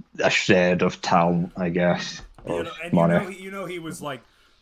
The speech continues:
Speaker 2: telling him, you know, "I'm gonna be a star in this multi-million dollar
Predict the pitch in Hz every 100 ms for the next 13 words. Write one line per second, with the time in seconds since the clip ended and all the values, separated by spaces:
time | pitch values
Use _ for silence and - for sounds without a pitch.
0 | _ 165 156 143 147 143 143 151 143 139
1 | - - 135 135 123 113 104 107 117 131
2 | 131 127 117 123 123 120 123 127